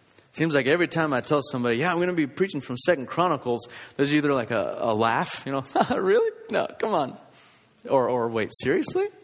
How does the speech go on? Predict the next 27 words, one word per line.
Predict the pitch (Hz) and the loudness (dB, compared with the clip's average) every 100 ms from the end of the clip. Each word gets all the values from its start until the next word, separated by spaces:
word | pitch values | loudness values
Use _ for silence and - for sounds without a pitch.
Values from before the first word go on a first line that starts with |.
| - | -16
You | - | -12
know, | - - 123 - | -12 -12 -12 -2
"Yeah, | 156 254 131 | -2 -2 -4
yeah, | 131 165 127 - | -4 -2 -4 0
go | 170 | 0
to | 208 | 4
Second | 233 214 | 2 2
Chronicles." | 180 247 214 120 104 - - - - - - - - _ _ - | 0 0 0 -4 -8 -12 -16 -18 -20 -20 -20 -20 -20 _ _ -2
Okay? | 139 151 170 - - - - _ _ _ _ - | 0 0 -4 -12 -20 -20 -20 _ _ _ _ -10
Second | - 185 190 - | 0 2 2 2
Chronicles | 175 165 165 151 - | 2 2 0 -2 0
chapter | 170 165 156 131 - | 2 2 0 -4 2
thirty-six. | 160 165 135 - 135 - 156 | 2 4 0 0 -2 0 2
There | 160 | 2
is | 139 120 | 2 -2
great, | 127 147 135 151 160 143 - - - - - - _ _ _ _ _ _ _ _ - 135 | -8 -6 -2 2 2 2 -6 -12 -18 -20 -20 -20 _ _ _ _ _ _ _ _ -18 -6
great | 127 135 123 | 0 2 2
benefit | 131 123 123 | -2 -2 -4
to | 110 | -4
be | 113 | -2
had | 110 107 | 0 -2
from | - 113 | -4 -6
looking | 113 107 104 | -4 -4 -4
at | |
this, | 92 104 - - - - _ _ _ | -2 -2 -2 -6 -12 -20 _ _ _
this | 117 113 | -4 -4
book | 117 120 131 123 | -4 0 0 -2